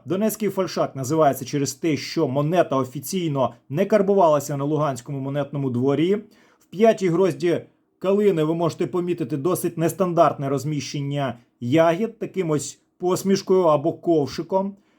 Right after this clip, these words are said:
Ви можете порівняти зі стандартною монетою п'ятдесят копійок дев'яносто другого року і побачите яскраву відмінність. Через це цю монету досить легко відрізнити від стандартного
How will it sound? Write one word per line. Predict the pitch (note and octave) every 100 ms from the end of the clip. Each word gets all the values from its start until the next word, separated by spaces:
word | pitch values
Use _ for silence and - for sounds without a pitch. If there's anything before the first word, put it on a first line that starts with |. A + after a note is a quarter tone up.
| _ -
Ви | E3
можете | E3 D#3+ F3
порівняти | E3+ F3 E3+ E3 D#3+
зі | C3+ D#3
стандартною | - F3 E3 E3+ D#3 D#3+ D3+ D3+
монетою | D3+ D#3 D3+ D#3 D3
п'ятдесят | - C#3+ C#3+ D3+
копійок | - D3+ D#3+ C#3
дев'яносто | D3+ D#3 D3 D#3
другого | E3 F3
року | F#3+ A3+ A3+ G3 - -
і | G3+
побачите | G3 D3 F3 E3+ - F3 - _
яскраву | D#3 G3 G3+ F#3+ E3
відмінність. | E3+ F3+ D#3 B2 A#2+ -
Через | F3 E3+ -
це | - A#3 A#3+ A#3 _
цю | - G#3+
монету | G#3 A3 A#3 G#3+
досить | D#3 G#3 G#3 G#3+ -
легко | F#3 F#3 E3 - G3+ G#3 C3+
відрізнити | E3+ E3 D#3 C#3+ D#3 E3+ E3
від | E3
стандартного | - E3 D3+ C#3+ C#3 - E3 E3+ F3+ E3+